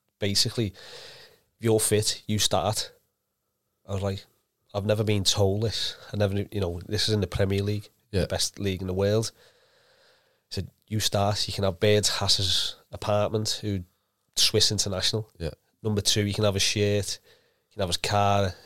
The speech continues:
Speaker 1: You know what I mean? I was like, "I'm hearing all these things that I'd never ever been given before." So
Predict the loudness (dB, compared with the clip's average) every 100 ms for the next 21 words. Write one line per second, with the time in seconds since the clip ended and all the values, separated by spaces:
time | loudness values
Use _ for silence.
0 | -18 -14 -6 0 4 4 4 2 0 -2
1 | _ -20 -2 2 4 6 6 4 4 2
2 | 0 2 2 2 0 -2 _ _ _ -4
3 | 0 2 4 4 2 2 2 2 2 2
4 | 2 4 4 4 -2 _ _ _ _ _
5 | _ _ _ _ _ -4 2 4 4